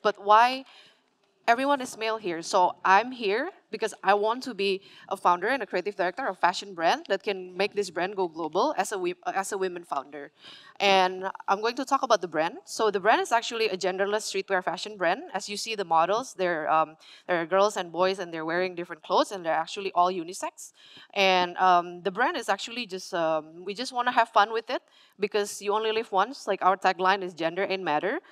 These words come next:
and you only live once, so fuck what they say, wear whatever you want. And, um, we want to celebrate life because life is about freedom and about expressing yourself, and you can play around with fashion, and fashion is, uh, is like a way to actually, uh, apa namanya,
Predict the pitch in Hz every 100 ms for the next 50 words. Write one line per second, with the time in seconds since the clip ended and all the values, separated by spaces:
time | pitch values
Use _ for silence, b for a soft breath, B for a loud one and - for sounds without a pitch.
0 | b b 190 175 170 180 185 208 208 190
1 | - 170 254 - 165 185 175 208 202 202
2 | - 170 208 190 185 175 170 156 156 147
3 | 139 165 240 B B B B 196 185 175
4 | 170 170 175 170 170 165 170 190 208 214
5 | 220 220 190 180 185 175 185 269 - 160
6 | 165 170 175 185 208 214 185 185 175 156
7 | 170 220 175 160 156 156 170 - 165 151
8 | 165 170 - 143 226 - 185 180 190 180
9 | 170 _ _ - - 202 202 202 208 196
10 | - b b 214 220 - 165 165 180 196
11 | 202 180 175 - 170 165 160 - 185 -
12 | 185 190 175 185 196 190 180 165 151 -
13 | 170 - 190 175 B B B B - 170
14 | 165 160 165 214 196 185 214